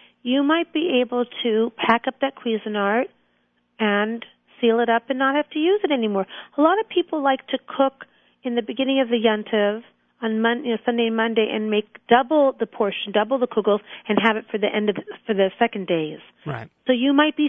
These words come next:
Speaker 1: finished with that, uh, processor or the mixer. So some of the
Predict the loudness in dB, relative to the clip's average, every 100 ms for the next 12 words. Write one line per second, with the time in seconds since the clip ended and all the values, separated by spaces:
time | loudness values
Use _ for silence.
0 | 0 0 2 -2 -2 0 0 0 -2 -8
1 | -16 _ _ _ -2 0 -2 -2 -2 -2
2 | -4 -10 -8 -8 -10 _ _ _ 0 2
3 | 2 0 -2 -4 -8 -8 -12 -20 -20 _
4 | -2 -2 0 0 0 -2